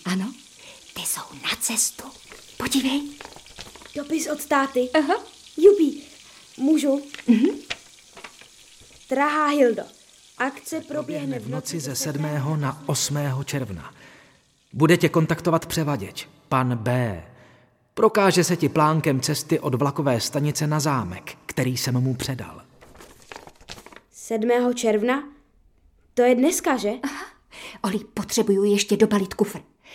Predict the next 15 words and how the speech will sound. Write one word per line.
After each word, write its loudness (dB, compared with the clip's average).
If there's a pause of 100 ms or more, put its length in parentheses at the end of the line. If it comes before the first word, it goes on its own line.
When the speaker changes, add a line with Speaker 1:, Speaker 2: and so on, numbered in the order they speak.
(180)
Speaker 1:
Natáhni 0
oba 2
budíky, 0
ano? 0 (240)
Zvládneš 4
to? 0 (540)
Abychom 4
nezaspali. 2 (420)
Speaker 2:
Jasně, 0 (880)
ale 4
ještě 0
pohádku. 2
Speaker 1:
<laughs> 2 (720)
Tak -2
dobře. 0